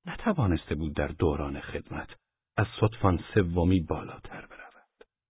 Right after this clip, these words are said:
فرهاد پنجمین نوهٔ کنعان پاشا بود.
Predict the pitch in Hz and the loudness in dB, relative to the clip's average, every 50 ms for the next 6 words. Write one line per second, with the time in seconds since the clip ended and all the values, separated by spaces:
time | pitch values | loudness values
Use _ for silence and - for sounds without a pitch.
0 | _ _ _ _ _ _ _ _ _ _ _ _ _ _ _ _ _ _ _ _ | _ _ _ _ _ _ _ _ _ _ _ _ _ _ _ _ _ _ _ _
1 | _ _ _ _ _ _ _ _ _ _ _ _ _ _ _ - - - 113 107 | _ _ _ _ _ _ _ _ _ _ _ _ _ _ _ -16 0 6 6 8
2 | 104 92 92 120 127 123 - - - - 101 95 92 87 92 85 90 87 85 82 | 8 8 8 8 8 8 8 4 0 2 4 6 6 6 6 6 6 6 4 4
3 | 82 82 78 104 101 80 - - - 78 78 76 - 85 76 - - - - - | 2 2 2 2 2 2 0 -2 -6 -6 -6 -4 -4 -6 -6 -6 -6 -10 -10 -10
4 | - 62 64 - _ _ _ - | -10 -12 -14 -16 _ _ _ -20